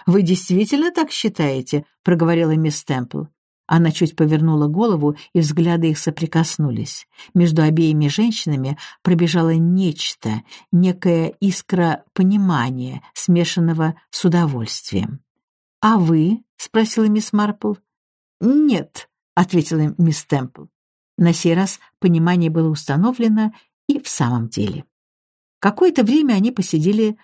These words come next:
в дружелюбном молчании. Наконец Элизабет Темпл заговорила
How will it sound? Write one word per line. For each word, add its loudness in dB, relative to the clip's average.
в 2
дружелюбном 2
молчании. -6
Наконец 2
Элизабет 0
Темпл 2
заговорила 2